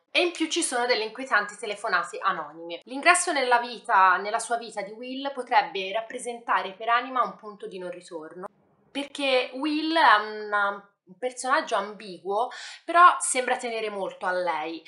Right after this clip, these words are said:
quindi bisogna scoprire che cosa nasconde Will e chi è veramente Anima. Questa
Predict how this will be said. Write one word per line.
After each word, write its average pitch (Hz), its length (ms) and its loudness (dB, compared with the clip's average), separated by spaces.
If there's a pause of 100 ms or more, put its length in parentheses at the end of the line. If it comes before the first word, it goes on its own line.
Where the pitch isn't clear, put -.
(160)
quindi 311 240 -4
bisogna 208 460 -4
scoprire 220 680 -8
che 226 180 -10
cosa 180 280 -6
nasconde 170 640 -8
Will 180 400 -10
e - 340 -10
chi 311 160 -2
è - 240 2
veramente 175 640 -6
Anima. 165 460 -6
Questa - 460 -2